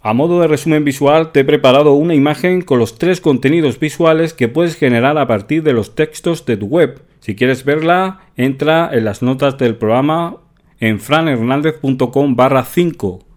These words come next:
con número. Antes de terminar, vamos con la píldora ilustrada para emprendedores. La cita de hoy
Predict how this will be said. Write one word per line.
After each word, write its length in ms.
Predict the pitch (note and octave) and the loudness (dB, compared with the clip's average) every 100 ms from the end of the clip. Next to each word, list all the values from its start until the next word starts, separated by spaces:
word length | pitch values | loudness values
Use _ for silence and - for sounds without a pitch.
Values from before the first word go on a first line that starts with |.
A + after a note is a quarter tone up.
| - | -8
con 220 | A2+ A2+ | -4 0
número. 420 | D3+ C3 G2 F2 - - _ _ _ _ _ - | 0 0 -4 -6 -12 -20 _ _ _ _ _ -4
Antes 360 | A2 A#2+ C#3 | -2 0 -2
de 100 | C3+ | 0
terminar, 460 | C3 B2 A#2 C#3 D3 | 0 2 2 2 2
vamos 340 | D#3 E3+ D#3+ | 2 0 -2
con 160 | - C#3 | 2 4
la 180 | - - | 2 0
píldora 360 | F3+ F3 E3 | -2 2 2
ilustrada 560 | C3+ A2+ - B2+ C#3+ C3+ | 2 -2 0 2 2 2
para 160 | C3 | 0
emprendedores. 880 | A#2 A2 B2 A2+ A#2+ C3 F2+ C2 - _ _ _ - | 0 0 -2 0 -2 -2 -4 -10 -20 _ _ _ -4
La 100 | - | -4
cita 280 | - E3 D#3+ | -2 0 2
de 60 | |
hoy 340 | C3+ D#3 F3 | 2 0 -2